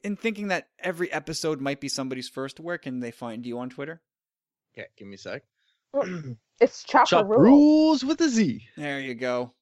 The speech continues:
Speaker 1: And you can find me at Tumbling Saber on Twitter, Facebook, and Instagram. Come say hi. Come, come meet the team. Come say hi.
Speaker 2: Yeah,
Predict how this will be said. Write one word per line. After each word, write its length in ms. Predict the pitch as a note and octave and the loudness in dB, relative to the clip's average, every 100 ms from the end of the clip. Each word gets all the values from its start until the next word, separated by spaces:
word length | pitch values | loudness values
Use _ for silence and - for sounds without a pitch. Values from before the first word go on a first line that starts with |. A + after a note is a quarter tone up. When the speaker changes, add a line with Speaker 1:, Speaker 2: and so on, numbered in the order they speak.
| _ _ _ _ _ _ _ - | _ _ _ _ _ _ _ -8
Speaker 1:
And 180 | E3+ E3+ | -6 -6
you 80 | |
can 80 | D3+ | -8
find 240 | - D#3 C#3+ | -4 -2 0
me 140 | C3+ | -2
at 180 | B2 _ | -4 _
Tumbling 380 | G3 F#3 D#3+ C#3+ | -6 -4 -4 -4
Saber 400 | D3 D3 C#3+ - | -4 -4 -4 -4
on 240 | D3+ C#3 | -6 -6
Twitter, 380 | C#3 - F3 D#3 | -8 -6 -4 -4
Facebook, 460 | - D#3 - C#3 C3 | -4 -8 -8 -10 -6
and 60 | C#3 | -8
Instagram. 560 | C3+ C#3+ C3+ C3+ C3+ _ _ _ _ | -8 -10 -8 -6 -8 _ _ _ _
Come 200 | G#3+ F3+ | -14 -8
say 140 | D#3+ | -6
hi. 160 | D#3 D#3 | -4 -4
Come, 320 | F#3 A3 G3+ | -6 -10 -12
come 520 | G#3+ B3+ D#4 C#3+ - | -12 -12 -12 -16 -18
meet 280 | - B2+ F#3+ | -14 -10 -10
the 80 | A3+ | -12
team. 480 | - A3 C4+ C#3+ G#2+ _ _ _ _ - | -8 -2 -2 -4 -10 _ _ _ _ -16
Come 120 | F3 | -10
say 140 | F#3+ | -8
hi. 300 | F3 F#3+ F3+ _ _ _ _ _ _ _ _ | -6 -6 -6 _ _ _ _ _ _ _ _
Speaker 2:
Yeah, 140 | G#2+ | -10